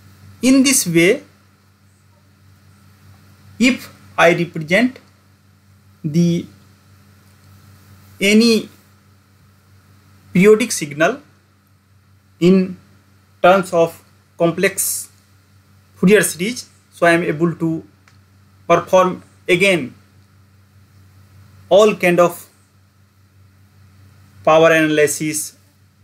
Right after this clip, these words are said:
because using R M S somehow I am calculating the effective value, effective value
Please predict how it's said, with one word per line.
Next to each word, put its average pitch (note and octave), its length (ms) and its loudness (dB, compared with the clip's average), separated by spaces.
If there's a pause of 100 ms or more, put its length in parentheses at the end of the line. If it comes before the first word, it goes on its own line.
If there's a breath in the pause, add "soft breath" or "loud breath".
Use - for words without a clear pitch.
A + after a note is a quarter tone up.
(140)
because C#3+ 540 0 (320)
using D#3 380 -2
R D3 160 2
M D3 160 0
S - 260 -6 (480)
somehow E3+ 600 0 (560)
I D#3 80 2
am D#3+ 340 -2 (180)
calculating D#3 540 -6
the D3+ 220 -16 (720)
effective E3+ 500 -4
value, D3 500 -2
effective E3+ 460 -6
value D#3 440 -2